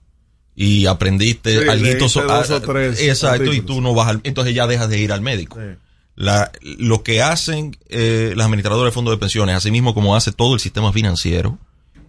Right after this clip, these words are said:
Speaker 1: es algo muy especializado, para la cual se necesita recursos especializados. Esos recursos tienen que ser remunerados. Ahora, como también te expliqué, las cuentas de capitalización individual tienen acumulado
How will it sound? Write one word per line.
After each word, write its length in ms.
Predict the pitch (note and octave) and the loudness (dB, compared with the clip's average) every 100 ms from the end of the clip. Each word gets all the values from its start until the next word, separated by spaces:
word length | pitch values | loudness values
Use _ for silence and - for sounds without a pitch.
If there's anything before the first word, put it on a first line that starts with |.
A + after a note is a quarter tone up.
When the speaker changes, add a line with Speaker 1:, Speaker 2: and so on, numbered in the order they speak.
| - | -4
Speaker 1:
es 80 | |
algo 160 | C3 B2+ | 0 2
muy 160 | C3 D3 | 2 2
especializado, 680 | G#2+ G#2 F2 D2+ C#2+ A#1+ B2 - _ _ _ | 0 0 -2 0 -2 -2 -6 -12 _ _ _
para 160 | E2+ F2+ | -2 0
la 120 | F2+ | 2
cual 240 | G#2 G#2+ | 2 2
se 120 | G#2 | 0
necesita 600 | G2+ F#2 F2+ A2 A2 G#2+ - | -2 -2 -4 -2 -4 -4 -6
recursos 480 | G2+ F2+ B2 A2 G2 | -6 -2 -2 0 0
especializados. 680 | E2 - D#2+ E2+ - - | -2 -4 -6 -4 -6 -4
Esos 120 | - A2+ | 0 2
recursos 320 | A#2+ D3 E3+ | 2 0 0
tienen 180 | E3 D#3+ | -2 -2
que 80 | C#3+ | -2
ser 240 | C3+ A#2+ | -2 -2
remunerados. 680 | A#2+ G#2 D#2 A1 G1+ - - _ _ - - | -2 -2 -2 -6 -10 -12 -20 _ _ -20 -2
Ahora, 540 | G#2 G#2+ A2+ G#2 - - _ _ _ _ _ _ _ - | 2 4 4 2 -4 -16 _ _ _ _ _ _ _ -10
como 200 | F#2 F2+ | -8 -4
también 320 | F2+ B2 D#3 | -2 0 0
te 80 | D3 | 0
expliqué, 520 | C3+ B2+ A#2+ A#2 - _ | 0 -2 -2 -2 -6 _
las 300 | - G2+ G2+ | -8 -4 -4
cuentas 760 | - C3 D3+ F3+ F3 E3 - - _ | -4 -4 -2 -2 -6 -6 -6 -10 _
de 500 | D2 G#2+ - - G#2 | -16 -16 -16 -6 -4
capitalización 480 | G2+ G2+ G2+ G2 B2 | -2 -2 0 0 0
individual 440 | B2+ A#2 G#2+ A2 | 0 0 2 0
tienen 220 | G#2+ A#2 A#2 | 0 -2 -2
acumulado 600 | A2 G#2 G2+ A2 A2+ | 0 0 2 2 0